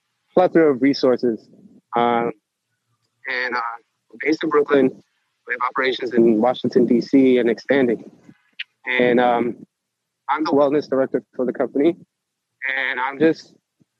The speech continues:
we're, we're building a program, um, that is comparable. We're trying to provide wellness services to our staff, um, because our staff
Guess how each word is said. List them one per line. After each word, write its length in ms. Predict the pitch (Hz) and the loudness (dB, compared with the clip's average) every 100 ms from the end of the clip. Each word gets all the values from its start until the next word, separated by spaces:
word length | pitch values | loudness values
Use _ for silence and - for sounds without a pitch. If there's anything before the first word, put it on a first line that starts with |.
| _ _ _ _ _ _ | _ _ _ _ _ _
we're, 260 | 143 170 156 | 2 2 2
we're 140 | 156 | 0
building 360 | 143 147 175 190 | 0 0 2 0
a 40 | |
program, 580 | 165 170 151 151 160 208 _ _ _ _ - | -2 0 0 0 -2 -4 _ _ _ _ -10
um, 480 | 127 127 123 127 113 _ _ _ _ - | -8 -4 -4 -4 -6 _ _ _ _ -4
that 260 | 143 139 123 _ _ _ _ _ - _ - | -2 -2 -4 _ _ _ _ _ -20 _ 0
is 720 | 160 160 160 151 143 - - _ _ _ _ _ _ _ _ _ _ _ - | 2 2 0 -2 -6 -16 -20 _ _ _ _ _ _ _ _ _ _ _ -8
comparable. 600 | 190 190 190 190 185 180 | -6 -2 0 0 0 0
We're 100 | 175 | -2
trying 280 | - 208 190 | -2 -4 -2
to 380 | 190 180 175 147 _ _ _ _ _ _ _ _ _ | -2 -2 -4 -6 _ _ _ _ _ _ _ _ _
provide 300 | 139 139 151 | -6 0 0
wellness 300 | 139 147 151 | 0 -2 -2
services 420 | - 139 131 135 - | -2 -4 -4 -8 -6
to 180 | 135 127 | -2 -2
our 160 | 117 | -2
staff, 420 | - - 101 95 - _ _ _ _ _ _ - | -4 -8 -8 -8 -12 _ _ _ _ _ _ -8
um, 300 | 120 113 107 | -4 -2 -4
because 300 | 107 127 117 | -6 -6 -4
our 140 | 120 | -4
staff 440 | - - 151 151 | -4 -2 0 -2